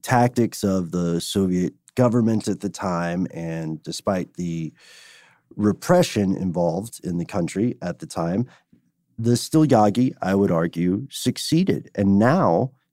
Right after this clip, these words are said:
you can find these records, these bone recordings, in museums. As you said, you can find them in private exhibits. You can even, if the spirit so moves you, participate in the, in this historic movement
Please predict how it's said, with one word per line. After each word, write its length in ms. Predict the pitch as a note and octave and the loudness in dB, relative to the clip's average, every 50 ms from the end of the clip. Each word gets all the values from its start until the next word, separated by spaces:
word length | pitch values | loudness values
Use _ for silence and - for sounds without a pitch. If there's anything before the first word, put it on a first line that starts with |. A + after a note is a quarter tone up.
| _ _ _ _ _ _ - - | _ _ _ _ _ _ -12 -6
you 160 | - G#2+ G#2+ | -2 -2 -2
can 200 | F#2 - A#2 F#2+ | 0 2 2 0
find 340 | F2+ - A2+ G2+ F#2+ G2 G2+ | 2 2 2 4 4 4 4
these 300 | G2 F#2 F#2 F2 - - | 4 2 2 -2 -2 -2
records, 480 | F#2 E2+ E2 D#2+ F2 F2 G2 A#2+ - - | 0 0 0 0 -2 -2 -2 -4 -6 -6
these 160 | - E2+ E2 | -6 -6 -6
bone 300 | - - F#2 F2 E2+ E2+ | -4 -2 -2 0 0 0
recordings, 760 | E2+ E2 - - - D#2+ D#2+ D2+ E2 E2 E2+ F2 F2 - - - | 0 -2 -4 -4 -4 -4 -4 -2 -2 -2 -2 -4 -4 -6 -8 -10
in 240 | - D#2+ D#2 D2+ D2 | -8 -8 -8 -6 -8
museums. 840 | D2 D2+ D2+ - G2+ G#2+ G#2 G2+ G2 G2 F#2+ G2 F#2+ F2 - - - _ | -8 -8 -6 -2 0 2 2 4 2 2 2 2 0 0 -4 -10 -6 _
As 240 | - A2+ A2+ G2+ F2+ | 2 4 4 4 4
you 100 | G#2+ G#2 | 2 0
said, 280 | - - G2 F#2 F2+ F2 | 0 0 0 0 0 0
you 80 | F2 | -2
can 140 | - F2+ E2+ | -4 -4 -2
find 240 | - F2+ E2+ E2+ E2+ | 0 0 0 0 0
them 80 | E2 | -2
in 100 | D#2+ D#2+ | -2 -4
private 400 | - - - F#2 F2 E2 D#2 D#2 | -6 -4 -2 -2 -2 -2 -2 -4
exhibits. 580 | D#2+ D2+ - - - A#2+ A2 F#2+ A#2+ G#2+ - - - - - - - - | -6 -8 -8 -2 0 2 2 4 2 0 0 -4 -12 -16 -20 -14 -6 -2
You 180 | A2 A#2 B2+ | 2 2 2
can 420 | B2 - - B2+ C#3 C#3+ D3+ D3+ D3 | 2 0 2 4 6 6 6 6 6
even, 440 | A2+ A2 G#2+ F2+ F#2+ G#2+ B2+ C#3+ | 4 4 4 2 4 4 4 4
if 180 | A2 F#2 E2+ - | 4 4 2 0
the 100 | - F2+ | -2 -2
spirit 360 | - - - G#2+ F#2+ E2 - | -2 0 2 2 2 2 0
so 260 | - - - A2 F#2+ | -4 0 2 2 4
moves 580 | F2+ F#2 F#2 G2+ A#2+ D#3+ F#3 G3 F#3+ F3+ C3 - | 4 4 4 6 6 6 6 6 4 2 0 0
you, 360 | - E2+ E2+ D#2+ D2+ E2+ - - _ _ _ _ _ _ _ | 0 0 0 0 0 -2 -4 -6 _ _ _ _ _ _ _
participate 800 | - A2+ G2 - - A3+ A3+ - - C#3+ B2 - G2+ F2+ F#2 F2+ F2+ | -2 -2 -2 2 2 2 2 4 2 0 0 2 2 2 2 2 2
in 140 | F2+ F#2 F2+ | 0 0 0
the, 200 | F2 E2+ E2+ - - - | 0 0 -2 -2 -2 0
in 340 | G2+ G2 F#2 F#2 F2+ - - | 0 2 2 2 0 0 -2
this 260 | G#2 G#2 G#2 G2 - | -2 -2 -2 0 0
historic 540 | - F#2+ - - - G#2 G2 F#2+ F2 - - | -2 -4 -4 -2 0 2 2 2 0 0 -2
movement 380 | F2 E2+ E2 - G2+ A2+ B2 | -2 -2 0 0 0 0 0